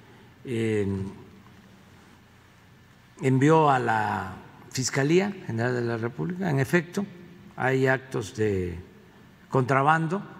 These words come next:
de empresas. Aquí hablamos de un barco, de un buquetanque que quería,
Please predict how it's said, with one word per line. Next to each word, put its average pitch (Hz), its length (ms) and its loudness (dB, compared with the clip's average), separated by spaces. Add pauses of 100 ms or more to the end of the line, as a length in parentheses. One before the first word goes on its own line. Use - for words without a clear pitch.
(960)
de 104 260 -4
empresas. 139 720 -2 (1300)
Aquí 147 1000 2 (120)
hablamos 147 640 2
de 135 120 2
un 131 680 0
barco, 135 440 2 (1300)
de 117 260 -4
un 135 260 2
buquetanque 139 720 -2 (840)
que 120 480 0
quería, 120 720 0